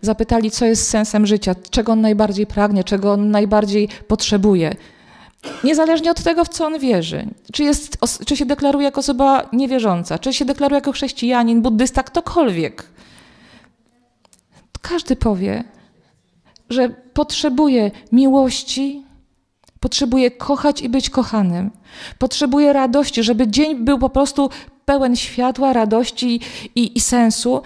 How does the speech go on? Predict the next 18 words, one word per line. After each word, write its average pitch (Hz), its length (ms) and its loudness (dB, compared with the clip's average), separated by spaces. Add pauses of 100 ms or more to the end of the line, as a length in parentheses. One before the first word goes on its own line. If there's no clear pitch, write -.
(280)
a 233 80 6
nie 277 160 4
był 277 260 0 (120)
smutny 269 720 2
i 233 220 -4
przygnębiający. 220 1040 2 (460)
Każdy 311 440 -2
tego 175 280 -2
potrzebuje. 160 800 -4 (2500)
Pokój, 269 580 0 (840)
no 226 120 0
dzisiaj 247 280 -2
to 233 100 0
nabiera 226 380 2
w 220 80 -2
ogóle 202 240 2
innego 185 360 2
sensu. 180 500 -2